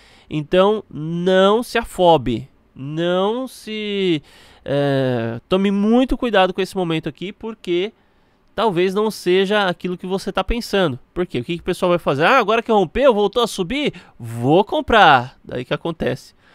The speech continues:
O ativo cai. Daí a pessoa fala, "Não, ah, não, caiu, vou vender." Daí que acontece? Justamente aqui é o momento de voltar a subir. <laughs> Daí, então, é isso que acontece com o investidor sa-, sardinha.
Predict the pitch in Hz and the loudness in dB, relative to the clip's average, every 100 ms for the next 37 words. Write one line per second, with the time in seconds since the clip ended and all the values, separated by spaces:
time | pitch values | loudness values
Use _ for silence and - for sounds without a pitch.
0 | _ - 135 - 151 175 - 156 135 127 | _ -6 -6 -4 -6 -6 -2 2 2 0
1 | - - - 135 143 151 160 170 - 135 | -8 -14 -6 2 2 2 -2 -2 -2 -4
2 | 131 208 208 165 196 180 170 - 180 196 | -2 0 2 4 4 4 0 2 4 4
3 | 156 180 220 233 180 185 170 131 120 _ | 4 2 2 0 2 4 4 2 -2 _
4 | _ _ _ 123 135 156 160 143 117 147 | _ _ _ -6 -4 -4 -4 -4 -6 -8
5 | - 165 156 165 - 160 175 151 156 170 | -6 -6 -4 -6 -4 -2 -2 -4 -6 -8
6 | 147 160 165 147 143 - 170 151 - - | -6 -4 -4 -2 -4 -4 0 0 0 -4
7 | _ - - - - 254 156 151 156 143 | _ -20 -20 -16 -10 -4 -2 -2 -4 -2
8 | 139 143 _ - - - 151 156 165 156 | -2 -4 _ -20 -16 -2 0 0 -2 -2
9 | 156 147 127 - 160 147 156 139 147 - | -4 -2 -4 -4 -6 -4 -4 -4 -4 0
10 | 165 - - 156 156 143 147 | -2 -2 -4 -2 -2 -2 -4